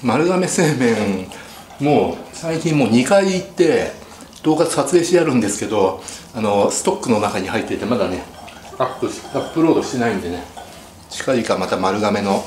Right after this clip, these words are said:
動画もアップしたいと思います。うん。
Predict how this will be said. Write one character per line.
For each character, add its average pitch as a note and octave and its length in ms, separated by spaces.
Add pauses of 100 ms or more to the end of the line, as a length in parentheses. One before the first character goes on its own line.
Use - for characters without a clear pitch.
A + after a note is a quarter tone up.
動 G2+ 140
画 F#2 100
も G2 120
ア F#2+ 80
ッ - 60
プ G2 80 (340)
し - 120
た G#2+ 100
い - 60
と G2 80
思 A#2+ 120
い A#2+ 60
ま A#2+ 160
す。 - 160 (2500)
う A#2 60
ん。 G2+ 80